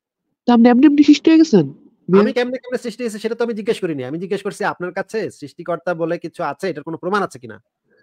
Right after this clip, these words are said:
Speaker 1: আরে ভাই, আপনি খালি প্রমাণ, প্রমাণ করতেছেন। আপনি প্রমাণ দিয়ে কি করবেন? এই মহাবিশ্ব ব্রহ্মাণ্ডটা কে সৃষ্টি করছে? আপনার মায়ের সৃষ্টি করছে? আপনার ভাই সৃষ্টি করছে?
Speaker 2: কে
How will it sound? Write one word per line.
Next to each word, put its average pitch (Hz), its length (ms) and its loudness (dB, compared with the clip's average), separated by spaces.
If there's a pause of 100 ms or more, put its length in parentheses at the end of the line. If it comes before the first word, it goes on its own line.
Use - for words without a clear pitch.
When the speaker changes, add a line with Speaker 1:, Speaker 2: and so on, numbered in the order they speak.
(160)
Speaker 1:
আরে 190 200 6
ভাই, 208 140 4
আপনি 190 160 4
খালি 208 180 6
প্রমাণ, 233 300 6
প্রমাণ 240 240 4
করতেছেন। 165 380 2
আপনি 185 160 4
প্রমাণ 254 320 4
দিয়ে 311 120 4
কি 254 120 -2
করবেন? 165 300 4
এই 196 80 6 (360)
মহাবিশ্ব 214 560 4
ব্রহ্মাণ্ডটা 208 460 6
কে 220 160 2
সৃষ্টি 185 240 0
করছে? 170 200 2
আপনার 175 180 2
মায়ের 196 180 0
সৃষ্টি 233 240 0
করছে? 202 180 4
আপনার 170 200 2
ভাই 220 180 6
সৃষ্টি 262 220 -4
করছে? 165 320 0
Speaker 2:
কে - 80 -18